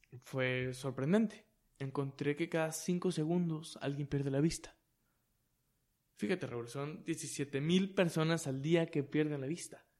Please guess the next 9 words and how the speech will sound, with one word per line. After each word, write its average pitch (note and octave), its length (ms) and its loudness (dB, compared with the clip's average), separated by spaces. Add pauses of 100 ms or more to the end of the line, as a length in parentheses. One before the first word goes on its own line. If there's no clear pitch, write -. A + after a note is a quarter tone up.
(120)
según B2+ 340 -8
la, A#2+ 340 -8
según C3 300 -8
la C3 160 2
Organización C3 500 -2
Mundial C#3 300 2
de C#3+ 60 2
la C3+ 80 0
Salud. D3 280 0